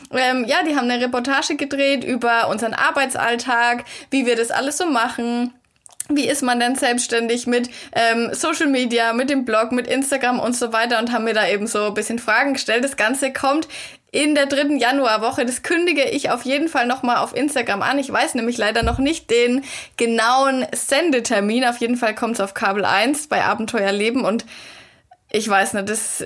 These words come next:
kommt mir wirklich so vor, als erzähle ich hier grad was über eine andere Person. Und vor allem, wenn ich mir vorstelle, dass mir das jetzt jemand, ähm, letztes Jahr gesagt hätte, was mir dieses Jahr alles passiert, dem hätte ich gesagt, „Du spinnst. <laughs> Das kann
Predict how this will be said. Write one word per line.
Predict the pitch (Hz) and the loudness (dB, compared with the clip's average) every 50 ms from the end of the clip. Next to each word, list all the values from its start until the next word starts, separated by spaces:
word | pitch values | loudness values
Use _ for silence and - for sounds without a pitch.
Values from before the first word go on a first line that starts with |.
| - 190 | -6 -4
kommt | - 302 311 330 | -2 0 2 2
mir | 349 330 285 | 2 2 2
wirklich | 320 320 339 320 | 0 0 0 0
so | 339 311 294 | -2 -2 0
vor, | - 269 | 2 2
als | 262 262 269 | 2 2 2
erzähle | 277 240 240 302 269 262 | 0 -2 0 -2 -2 -2
ich | 302 - | -2 -2
hier | 294 269 | -2 -2
grad | - 220 226 240 | 0 0 -2 0
was | 254 269 277 | -2 -2 -2
über | 240 226 240 | -2 0 0
eine | 233 240 233 - - | 0 0 0 0 0
andere | 226 254 277 285 262 240 247 | 0 2 2 2 2 0 -2
Person. | 247 254 254 233 - - 277 285 285 277 277 302 381 - - - - 320 - | -2 -2 -4 -2 0 0 0 2 2 2 0 0 -2 -6 -10 -14 -14 -12 -6
Und | - 233 247 240 | -4 -2 -2 0
vor | 247 285 - - | 0 0 0 2
allem, | - 269 285 269 | 2 2 2 2
wenn | 254 262 277 | 2 2 0
ich | 294 285 | 0 0
mir | 285 262 | -2 -4
vorstelle, | 262 - 262 254 294 302 302 - 277 262 240 240 262 269 269 - | -2 -2 0 0 0 -2 -2 -2 -2 0 0 0 0 -2 -4 -2
dass | 247 247 247 247 - - - | -2 -2 -2 -2 -6 -8 -6
mir | - 240 247 285 302 | -2 0 2 2 2
das | 262 294 285 - | 0 0 -2 -2
jetzt | 247 240 240 - 247 | -2 -4 -4 -2 -2
jemand, | 254 269 269 262 262 262 277 277 277 - - - - - - _ | 0 2 2 2 2 2 0 -2 -6 -12 -18 -18 -20 -20 -20 _
ähm, | - - 233 240 247 254 254 247 247 240 240 - | -2 0 2 2 2 2 2 0 0 -2 -2 -4
letztes | - 247 254 277 - - - - 320 285 - | -4 0 0 0 0 0 -2 -4 -4 -2 0
Jahr | 254 233 226 233 | 0 2 2 0
gesagt | 240 233 - - 277 302 - - - | -2 -2 -2 -2 -2 -2 -2 -4 -4
hätte, | 247 214 208 220 233 262 294 285 | -2 0 0 0 0 0 -2 -2
was | 247 233 233 240 240 - - - | -2 -2 0 0 -2 -4 -6 -2
mir | 240 233 240 285 349 403 403 392 | 0 2 2 2 2 2 0 0
dieses | - 311 339 339 349 311 - | 0 -2 0 0 0 -2 0
Jahr | - 262 254 269 | 0 2 2 2
alles | - - 254 254 262 - | 2 0 0 -2 -4 -4
passiert, | - 254 240 240 - - 294 285 262 277 294 294 - - - _ _ _ _ - | -4 -4 -4 -4 -2 0 2 2 2 2 0 -2 -8 -16 -20 _ _ _ _ -2
dem | 214 214 220 220 233 | 0 0 0 0 0
hätte | 247 226 214 240 | 0 0 0 -2
ich | 240 | -4
gesagt, | - - 240 220 233 - - | -4 -2 -4 -4 -4 -4 -8
„Du | 208 | -6
spinnst. | 202 - - - 294 320 320 285 - - - - - | -6 -6 -4 -2 0 0 0 -2 -4 -10 -10 -6 -4
<laughs> | 381 330 - - 480 - - - | -4 -4 0 -2 -2 -2 -2 -2
Das | 440 381 - - - | 0 0 0 0 -2
kann | - - - - 339 | -6 -6 0 0 0